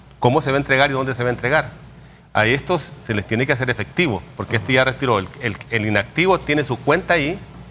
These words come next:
y si él quiere que esos intereses se los aporten a esa cuenta y sacar un préstamo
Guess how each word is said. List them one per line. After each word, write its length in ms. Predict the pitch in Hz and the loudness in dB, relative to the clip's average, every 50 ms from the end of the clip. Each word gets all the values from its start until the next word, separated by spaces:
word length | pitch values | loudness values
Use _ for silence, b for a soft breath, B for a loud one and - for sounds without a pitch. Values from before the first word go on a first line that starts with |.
| - - - - - | -20 -20 -20 -10 -8
y 80 | 117 | -2
si 100 | - 127 | 2 2
él 120 | 143 139 - | 2 2 2
quiere 320 | - 170 143 104 95 87 - - - - - - - - | 2 2 2 2 0 -4 -6 -14 -20 -20 -20 -20 -20 -2
que 60 | - 123 | 0 0
esos 160 | 117 139 139 | 0 2 0
intereses 420 | 147 131 160 151 151 127 113 101 | 0 2 2 2 2 0 0 -4
se 80 | 107 98 | -4 -4
los 80 | 95 | -4
aporten 340 | 98 101 - 110 101 - 120 | -4 -2 -4 -6 0 2 2
a 40 | 123 | 2
esa 120 | 127 135 | 2 0
cuenta 400 | 135 - 147 143 147 147 - 139 | 0 0 0 0 2 2 0 0
y 240 | 110 101 98 101 101 - - - - - - - - | 0 0 -4 -10 -12 -14 -16 -20 -20 -20 -20 -20 -12
sacar 300 | - - 104 - - 113 | -6 -4 -2 0 0 0
un 100 | 127 131 | 0 0
préstamo 560 | 127 139 131 135 131 - 160 156 156 151 147 | 0 0 0 0 0 0 -2 -2 -2 -2 -4